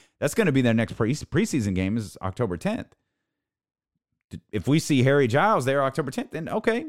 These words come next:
it, it was just a precaution to keep him off of the plane for, gosh, I guess, what, what, what would it be? A combined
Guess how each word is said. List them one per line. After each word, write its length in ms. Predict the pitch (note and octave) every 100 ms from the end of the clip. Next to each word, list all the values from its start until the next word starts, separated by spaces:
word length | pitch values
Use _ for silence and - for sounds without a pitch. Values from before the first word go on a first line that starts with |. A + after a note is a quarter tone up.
| -
it, 160 | F#3 -
it 80 |
was 160 | D#3 D3
just 180 | E3 F3
a 60 |
precaution 520 | C#3 A#2 D3+ E3+ - E3+
to 60 |
keep 200 | B2 D#3+
him 120 | D3+ D3+
off 200 | D#3+ C3+
of 100 | G#2+
the 80 |
plane 380 | G2 E3+ F3+ D3
for, 460 | B2 C3 C3 B2 A#2 - _ _ _ _
gosh, 320 | A2+ C#3 A2+ A2
I 60 |
guess, 320 | G2+ A#2+ -
what, 220 | - A#2+ A2
what, 220 | B2+ A2+
what 160 | B2+
would 120 | C3+ A2+
it 80 |
be? 180 | F#2+ C3+
A 60 | F#2
combined 440 | G2+ G#2 A#2 F#2+